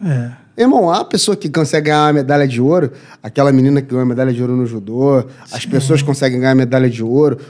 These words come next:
Speaker 2: Hoje tem um
Speaker 1: Garoto do
Speaker 2: skate,
Speaker 1: remo lá.
Speaker 2: hoje tem um skate, a menininha lá que ganhou. Pô, maneirão. Mas assim, nego, você vê, você vê como é que é uma coisa sazonal. Na época que o Anderson Silva tava no auge, o Salve falava assim no Brasil.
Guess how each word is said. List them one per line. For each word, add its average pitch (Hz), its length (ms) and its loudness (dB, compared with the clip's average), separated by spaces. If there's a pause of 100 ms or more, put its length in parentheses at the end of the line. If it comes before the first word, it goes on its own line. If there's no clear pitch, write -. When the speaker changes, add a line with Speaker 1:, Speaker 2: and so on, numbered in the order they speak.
(120)
Speaker 2:
Hoje 175 300 2
tem 156 160 0
um 151 40 6
Speaker 1:
Garoto 165 220 4
do 165 100 2
Speaker 2:
skate, 151 160 6
Speaker 1:
remo 170 260 4
lá. 151 420 0 (160)
Speaker 2:
hoje 143 340 0
tem 160 100 0
um 156 60 4
skate, 156 420 0
a 143 60 2
menininha 135 460 2
lá 131 160 2
que 131 100 -6
ganhou. 120 540 0
Pô, 135 180 -2
maneirão. 175 640 0 (240)
Mas 170 140 0
assim, 170 320 -2 (360)
nego, 233 320 -2 (400)
você 151 220 -4
vê, 147 220 2
você 139 180 -4
vê 156 80 0
como 185 160 0
é 180 60 0
que 185 40 -4
é 180 40 4
uma 170 60 -2
coisa 175 200 -2
sazonal. 147 580 0 (400)
Na 147 100 0
época 175 180 0
que - 100 -8
o 190 80 2
Anderson 156 300 0
Silva 117 640 0
tava 131 200 2
no 117 140 0
auge, 123 520 0 (500)
o - 40 -20
Salve 110 300 -8
falava 180 380 -2
assim 175 200 -12
no 104 80 -10
Brasil. 73 240 -16